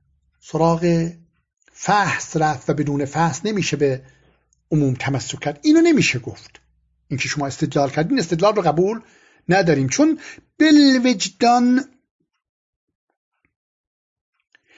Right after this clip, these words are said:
نمی‌توان روشن بودن تعداد مخصص ها رو ادعا نمود. مثلاً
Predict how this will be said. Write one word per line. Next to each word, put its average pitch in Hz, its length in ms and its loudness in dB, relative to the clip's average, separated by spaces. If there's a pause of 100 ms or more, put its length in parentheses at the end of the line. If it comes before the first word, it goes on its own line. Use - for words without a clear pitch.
(840)
نمی‌توان 196 720 2
روشن 175 1040 2
بودن 170 760 2
تعداد 165 880 0
مخصص - 840 -4
ها 151 340 0
رو 143 400 2 (640)
ادعا 160 760 0
نمود. 127 560 0 (3250)
مثلاً 233 500 2